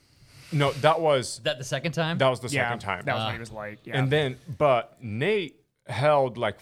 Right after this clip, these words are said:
Speaker 1: four hundred something watts.
Speaker 2: Four oh two.
Speaker 3: Four oh two,
Speaker 1: And they
Speaker 3: which
Speaker 1: still,
Speaker 3: is insane.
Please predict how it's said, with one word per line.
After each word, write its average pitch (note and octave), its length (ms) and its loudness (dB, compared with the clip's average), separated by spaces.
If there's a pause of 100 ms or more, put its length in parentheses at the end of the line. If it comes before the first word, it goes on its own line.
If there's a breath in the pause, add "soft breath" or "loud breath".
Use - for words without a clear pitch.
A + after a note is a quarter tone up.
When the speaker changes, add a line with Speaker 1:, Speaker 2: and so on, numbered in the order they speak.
Speaker 1:
four D#3+ 300 -6
hundred C#3+ 320 -4
something A#2 400 -4
watts. F2+ 500 -10
Speaker 2:
Four C#3+ 240 -4
oh C3+ 80 -2
two. C3 400 -8
Speaker 3:
Four A2 220 -14
oh A2 60 -14
two, G#2+ 100 -16
Speaker 1:
And C3+ 160 2
they C3+ 40 2
Speaker 3:
which A2 100 -4
Speaker 1:
still, E3 260 0
Speaker 3:
is C#3 80 -2
insane. A#2+ 360 -2